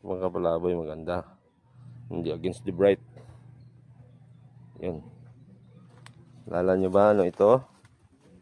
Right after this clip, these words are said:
Ito, oh. Yung kara. Ito, ito, ito, ito.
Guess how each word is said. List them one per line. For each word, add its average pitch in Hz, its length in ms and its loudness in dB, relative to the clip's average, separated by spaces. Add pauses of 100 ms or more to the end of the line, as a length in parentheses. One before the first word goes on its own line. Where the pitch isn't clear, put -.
(500)
Ito, - 240 0
oh. 120 320 4 (1300)
Yung 107 240 2 (640)
kara. 104 400 6 (1500)
Ito, - 320 -10
ito, - 220 -14 (100)
ito, - 240 -10
ito. 82 240 -10